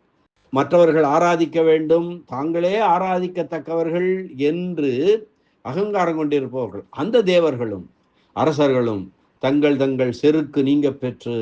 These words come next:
பெருமை பெரு-, பெரிய பெருமாளுடைய கருணை கண் பார்வை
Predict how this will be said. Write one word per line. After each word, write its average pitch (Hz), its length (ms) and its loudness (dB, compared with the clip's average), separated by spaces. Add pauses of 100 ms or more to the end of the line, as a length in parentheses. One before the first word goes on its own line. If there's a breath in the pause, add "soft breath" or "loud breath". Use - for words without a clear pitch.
(220)
பெருமை 151 340 0
பெரு-, 123 300 -6
பெரிய 151 240 0
பெருமாளுடைய 127 640 -2 (440 soft breath)
கருணை 156 460 2
கண் 143 260 0
பார்வை 143 440 2